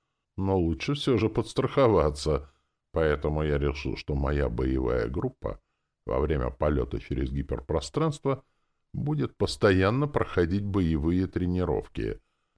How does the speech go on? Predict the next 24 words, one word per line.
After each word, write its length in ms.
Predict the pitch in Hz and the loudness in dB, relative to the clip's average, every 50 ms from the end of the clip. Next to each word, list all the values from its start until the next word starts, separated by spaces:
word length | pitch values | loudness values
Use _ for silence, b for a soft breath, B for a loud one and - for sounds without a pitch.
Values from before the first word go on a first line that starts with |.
| _ _ - | _ _ -16
Все-таки 500 | - - 80 76 73 - 71 - 76 71 | -6 -2 -2 -2 -2 -4 -4 -2 -2 -2
мне 180 | 69 73 69 71 | 0 0 0 0
нужно 320 | 73 64 60 65 69 71 | 0 -2 -2 -2 -4 -2
добиться 500 | 65 73 73 71 71 73 71 - - 69 | 0 0 0 0 0 -2 -4 -2 -2 -2
от 140 | 65 67 - | -2 -2 -4
них 180 | 71 71 - | -8 -6 -4
идеальной 500 | 80 71 69 85 98 104 95 80 62 58 | -6 -4 -2 -2 -2 -2 -2 -4 -4 -4
работы, 560 | 60 60 58 57 55 52 - - - 50 50 - _ _ _ _ _ _ _ _ _ | -4 -4 -4 -4 -4 -6 -6 -6 -8 -10 -10 -12 _ _ _ _ _ _ _ _ _
а 120 | - 60 | -4 -4
уж 220 | 58 58 - - 71 | -2 -4 -4 -4 -2
лабиринты, 560 | 73 73 76 87 82 76 71 71 71 - - | -2 0 2 0 0 0 -2 -2 -4 -8 -10
в 60 | - | -6
которых 500 | - 64 58 - 60 55 58 60 - - | -6 -6 -4 -2 -4 -4 -4 -4 -4 -6
им 100 | 62 60 | -6 -6
приходилось 680 | - - - - - 67 64 62 58 50 50 - - - | -6 -8 -6 -4 -4 -4 -2 -4 -4 -6 -6 -6 -8 -10
устраивать 600 | 64 - - 73 64 60 57 55 55 53 - - | -10 -6 -4 -4 -2 -2 -2 -4 -4 -6 -6 -6
учебные 600 | 67 69 - - 64 55 55 - - 60 57 64 | -8 -6 -4 -6 -6 -6 -6 -6 -6 -4 -4 -4
бои, 460 | 64 64 64 71 82 95 117 135 - _ _ _ _ _ _ _ _ _ | -2 -2 0 0 0 0 0 -2 -6 _ _ _ _ _ _ _ _ _
предоставить 800 | - 107 101 90 92 95 - - - - 143 156 151 143 143 117 | 0 0 2 4 2 2 2 2 4 4 6 6 6 4 4 4
я 100 | 107 92 | 4 4
мог 240 | 98 107 95 - | 4 2 2 0
им 80 | 98 85 | -2 -4
сколько 460 | - - - - 107 90 71 - - | -4 -4 2 4 4 4 4 2 4
угодно, 640 | 87 85 85 80 76 73 67 58 55 57 58 57 | 4 4 4 2 2 0 0 0 -2 -4 -4 -6